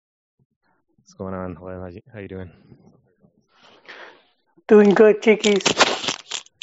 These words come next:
Speaker 2: Getting ready for a weekend of a lot of football here that we have that's starting on Thursday. Getting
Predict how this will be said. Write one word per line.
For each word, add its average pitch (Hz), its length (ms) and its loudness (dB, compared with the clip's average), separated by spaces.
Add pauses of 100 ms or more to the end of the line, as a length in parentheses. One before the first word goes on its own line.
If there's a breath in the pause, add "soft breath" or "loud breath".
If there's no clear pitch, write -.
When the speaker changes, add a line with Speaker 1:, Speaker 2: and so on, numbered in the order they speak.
(680)
Speaker 2:
Getting 202 340 4
ready 202 300 4
for 190 400 4
a 180 340 0 (380 loud breath)
weekend 214 500 2
of 180 180 -2 (1300)
a 202 120 2
lot 190 200 4
of 185 120 0
football 196 680 2 (2250 loud breath)
here 185 280 2
that 175 160 2
we 175 140 2
have 190 320 4
that's 175 280 -2
starting 190 460 2
on 170 160 -4
Thursday. 208 680 0 (2250)
Getting 208 260 -20